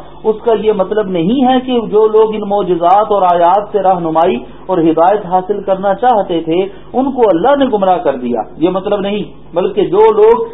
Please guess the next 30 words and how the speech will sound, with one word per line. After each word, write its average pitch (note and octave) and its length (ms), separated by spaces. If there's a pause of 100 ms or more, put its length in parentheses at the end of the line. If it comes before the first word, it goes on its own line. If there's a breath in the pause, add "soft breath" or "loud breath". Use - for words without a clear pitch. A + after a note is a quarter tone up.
(180)
حقیقت B3 560
کی G3+ 120
تلاش D#3+ 480 (720)
اور G#3+ 140 (160)
طلب B3+ 240 (180)
ہدایت G3 380
کے E3 100
لیے D3 280 (280 loud breath)
ان A3+ 160
معجزات F#3+ 800
میں G3 120
غور E3 340
و G#3+ 120 (180)
فکر A#3+ 320
کرتے D#3+ 260
ہیں، C3 300 (880)
اللہ G#3+ 300
تعالیٰ G3 480
ان B3 180
میں A3+ 80
ہدایت F3 500
پیدا E3 260
کر D3 200
دیتا B2+ 300
ہے، A#2+ 200 (160)
اور D3+ 120
یہی G#3 220
اس A3 120
آیت E3 280
کا D#3 80